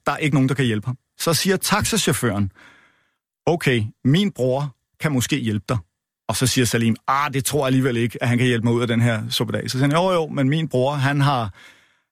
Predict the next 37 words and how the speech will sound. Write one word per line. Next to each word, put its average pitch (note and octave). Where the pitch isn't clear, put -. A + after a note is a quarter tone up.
han C3
har C#3+
gode D#3
kontakter D3
i, B2
i A#2
det B2+
her B2
land." A2
Og B2
så D#3+
siger D3
Salim, A2+
"Jamen, G#2
det D3
skal F#3
han D#3
da C3+
være A#2
velkommen C3+
til C3+
at A2+
prøve." G#2+
Så D#3+
viser F#3
det D#3
sig, D#3
at -
taxachaufførens D3
bror B2
er C3
militsklanleder C3
for C#3
den D#3+
milits, C#3+
der C3+
bestemmer D3